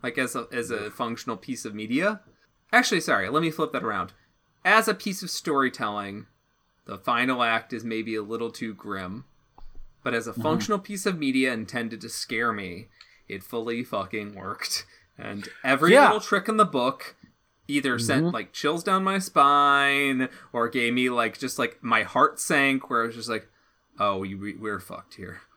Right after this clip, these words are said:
Speaker 1: We're fucked."
Speaker 2: Yeah.
Speaker 1: Um, Host did the same thing. Host is, uh, possibly a more elegant movie because it's a simpler movie.
Speaker 2: Mm-hmm.
Speaker 1: Um, but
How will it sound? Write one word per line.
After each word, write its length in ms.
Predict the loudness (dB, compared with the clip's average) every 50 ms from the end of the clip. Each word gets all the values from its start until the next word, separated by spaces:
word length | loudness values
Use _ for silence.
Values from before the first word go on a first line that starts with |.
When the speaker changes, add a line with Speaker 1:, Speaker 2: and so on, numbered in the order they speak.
| _ -16
Speaker 1:
We're 120 | -16 -16
fucked." 420 | -14 -12 -12 -14 -12 -12 -14 -14 -14 -16 -20 -16 -4 0
Speaker 2:
Yeah. 420 | 2 4 4 4 2 0 0 0
Speaker 1:
Um, 200 | -2 -4 -6 -10 _ _
Host 560 | -10 -4 -2 0 0 0 0 -2 -6 -8 -6
did 380 | -4 0 0 0 0 -2 -4 -10 _ -14
the 80 | -14
same 300 | -12 -10 -8 -8 -8 -10
thing. 560 | -8 -4 -2 0 2 2 2 2 0 -2 -6 -8 -12 -20 -20 _ _ _ _
Host 380 | -2 0 0 0 -2 -6 -10 -10
is, 520 | -6 -4 -2 0 0 0 -2 -4 -6 -12 -10 _
uh, 280 | -4 -2 -2 -2 -2 -4
possibly 500 | -4 -4 -4 -2 -2 -2 -2 -2 0 0
a 40 | 0
more 220 | 0 -2 -4 -4 -4
elegant 380 | -2 0 0 0 0 -2 -4
movie 260 | -4 -4 -4 -4 -4
because 300 | -4 -6 -6 -6 -8 -8
it's 160 | -10 -12 -12 -12
a 60 | -12
simpler 600 | -10 -8 -8 -6 -6 -6 -6 -6 -4 -4 -2 -2
movie. 500 | -2 -4 -4 -4 -4 -6 -8 -8 -10 -12 _ _ _ _ _ _ _ _ _ _ _ 2
Speaker 2:
Mm-hmm. 40 | 2
Speaker 1:
Um, 680 | 4 6 6 6 6 6 6 4 2 0 -6 -12 -6 -2
but 280 | 0 2 2 0 -2